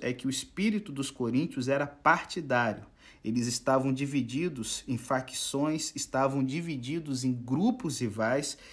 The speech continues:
e por isso viviam constantemente em lutas. É claro que a gente, e aí, gente, a gente vê como as lutas verbais,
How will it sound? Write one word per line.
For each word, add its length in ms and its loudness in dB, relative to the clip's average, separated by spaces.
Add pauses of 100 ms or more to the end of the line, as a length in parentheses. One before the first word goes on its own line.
(140)
e 80 0
por 260 2
isso 260 -2
viviam 360 0
constantemente 1040 -2
em 40 0
lutas. 500 -2
É 80 -4
claro 400 4
que 100 -6
a 80 2
gente, 340 -2
e 120 6
aí, 360 4
gente, 360 -4
a 0 -
gente 180 -2
vê 180 0
como 480 2
as 200 0
lutas 520 0
verbais, 840 0